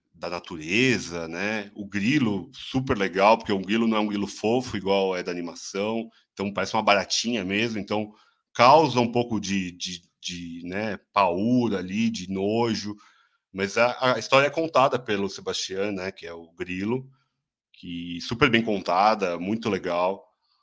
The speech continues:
Esse negócio também da, da imortalidade também é um outro tema que acho que vale a pena a gente falar sobre. Mas e-, eu realmente tô bem, fiquei bem impactado, assim, é um filme emocionante,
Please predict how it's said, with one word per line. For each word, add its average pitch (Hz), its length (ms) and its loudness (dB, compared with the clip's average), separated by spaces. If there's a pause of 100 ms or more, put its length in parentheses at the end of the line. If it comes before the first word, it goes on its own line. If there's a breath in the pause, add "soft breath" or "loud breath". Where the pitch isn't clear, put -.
(220)
Esse - 180 -14
negócio 107 240 2
também 104 260 0
da, 92 380 0
da 92 200 -4
imortalidade 95 1120 2
também 95 300 -2
é 95 80 0
um 95 120 -2
outro 98 220 -4
tema 92 280 -4
que - 180 -10
acho 85 180 -6
que 95 100 -10
vale 87 180 -6
a 85 40 -12
pena 90 160 -14
a 78 40 -14
gente 80 200 -16
falar 82 240 -8
sobre. 98 600 -6 (840)
Mas 107 300 -4
e-, 107 340 -2
eu 120 260 2
realmente 120 480 2
tô 127 200 0
bem, 131 800 -2
fiquei 117 200 -2
bem 123 160 2
impactado, 117 560 4
assim, 110 300 -2
é 107 60 0
um 92 60 -4
filme 107 200 -4
emocionante, 117 1120 0